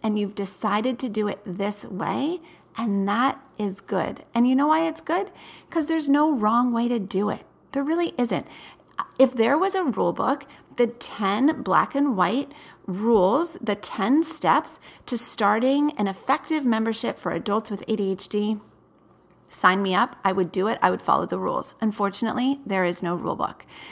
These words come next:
So right now, it's troubleshooting. It's deciding what I think is best and doing it. And then if it works, that's perfect. If it doesn't, we tweak it and we just keep gathering information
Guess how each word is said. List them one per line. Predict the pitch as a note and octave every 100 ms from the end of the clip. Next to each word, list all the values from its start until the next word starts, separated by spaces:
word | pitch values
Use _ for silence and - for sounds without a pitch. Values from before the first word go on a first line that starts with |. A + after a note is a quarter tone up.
| -
So | - C4+
right | B3+ B3 -
now, | G3+ A#3 F4 - -
it's | A#3 - -
troubleshooting. | - G#3+ G#3+ B3+ - G3 F3 D3+ -
It's | G#3 -
deciding | G#3 G3+ - G#3+ F#3+ G3+ A3 B3 D4+ E4+ E4 - -
what | - G3+ A#3 -
I | G3+ A3+
think | A#3 A#3+ A3+
is | G#3 F#3+
best | F3 F#3 F4 - - - - - -
and | A#3+ A#3 A#3+ - F3
doing | G3 G3 A#3
it. | C#4 F4+ - _
And | A3+ A#3
then | G#3+ G#3 G3+ -
if | G#3+ F#3+
it | -
works, | G#3+ C#4 -
that's | - -
perfect. | - F4 F#4 F4+ -
If | G3
it | A3
doesn't, | A3 A3+ B3 -
we | F3
tweak | - - C#4+
it | D4+ -
and | G#3
we | G#3
just | F#3+ - A3 A#3+ - - - - -
keep | - B3 C#4+ - - _ -
gathering | A3+ G3 G3+ G#3 A3 A3
information | - G3+ G3 F#3+ F#3 F3+ A3+ C#4+ D4+ E4